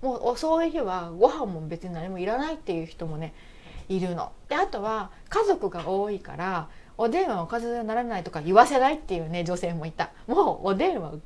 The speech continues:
もう今日の晩ご飯です」って言って、家族が多いとそういうやっぱ鍋物がね、すごい助かるって言って、なんか青木プロデューサーが遊んでる。<laughs> ミカラジティーブイのね、この旗をね、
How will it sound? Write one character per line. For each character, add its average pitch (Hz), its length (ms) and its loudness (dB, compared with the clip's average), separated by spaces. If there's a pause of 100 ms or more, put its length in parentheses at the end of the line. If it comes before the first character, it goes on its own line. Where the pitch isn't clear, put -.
(140)
も 214 100 0
う 196 120 -6
今 359 120 6
日 233 60 -2
の 170 120 -6
晩 370 300 4
ご 403 80 2
飯 247 220 -4
で 226 120 -6
す」 - 160 -12
っ 196 100 -14
て - 40 -18 (120)
言 175 120 -6
っ - 20 -12
て、 - 20 -16 (520)
家 294 120 -2
族 190 220 -6
が 170 100 -8
多 180 140 -6
い 165 140 -8
と 190 120 -6
そ 196 120 -6
う - 20 -2
い 190 40 -2
う - 0 -
や 185 40 -4
っ 185 40 -10
ぱ 185 100 -8
鍋 185 240 0
物 240 240 0
が 139 160 -12
ね、 156 240 -8 (200)
す - 60 -18
ご 208 160 -6
い 190 60 -10
助 156 260 -10
か 170 80 -4
る 143 120 -8
っ - 20 -12
て 160 200 -14
言 160 100 -10
っ - 20 -14
て、 - 280 -12 (140)
な 247 100 -6
ん 226 60 -10
か 180 180 -4
青 247 220 -2
木 302 120 -2
プ 294 100 0
ロ 285 80 2
デ 302 80 0
ュ - 20 2
ー 262 40 0
サ 208 100 -4
ー - 20 -4
が 180 220 -2
遊 214 100 0
ん 208 80 -4
で 208 80 0
る。 247 140 0 (640)
<laughs> - 640 0
ミ 226 120 -4
カ 262 160 8
ラ 269 120 6
ジ 254 140 0
テ 262 160 -2
ィ 247 40 0
ー - 20 -4
ブ 240 60 0
イ 220 40 0
の 190 120 -4
ね、 185 120 -4
こ 190 140 -4
の 196 80 -4
旗 208 340 -6
を 165 80 -8
ね、 156 220 -12